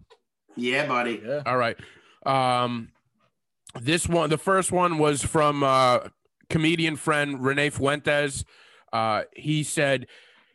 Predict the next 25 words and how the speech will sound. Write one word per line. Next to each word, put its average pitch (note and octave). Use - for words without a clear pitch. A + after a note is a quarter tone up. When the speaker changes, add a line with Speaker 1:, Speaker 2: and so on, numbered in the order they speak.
Speaker 3:
having D#3+
his C#3+
best F#3
part F3
of D3+
twenty E3
twenty, C#3
having E3
a D#3
sold F3+
out E3
show D#3+
with C#3
Mark D#3
Norman, C#3+
Aaron D#3
Berg, C3+
and A#2+
Sam C#3+
Morril B2
in A#2
my A2+
backyard. G#2
Now, A#2+
Renee, F3